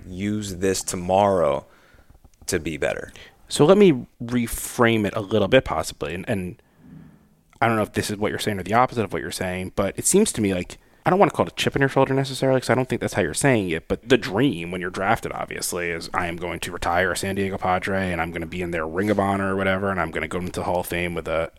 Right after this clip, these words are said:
Speaker 2: S D on my," just like Tony Gwynn. Do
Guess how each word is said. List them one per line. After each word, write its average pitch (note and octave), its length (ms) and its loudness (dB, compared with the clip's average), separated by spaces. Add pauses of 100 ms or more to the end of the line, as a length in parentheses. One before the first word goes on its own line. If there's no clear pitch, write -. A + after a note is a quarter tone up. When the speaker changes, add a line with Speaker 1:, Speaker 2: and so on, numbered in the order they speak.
Speaker 2:
S D#2+ 160 -2
D D2 160 -6
on D2 140 -8
my," - 220 -12 (100)
just - 120 -12
like - 120 -14
Tony A2 200 -2
Gwynn. - 220 -8 (240)
Do D3+ 440 0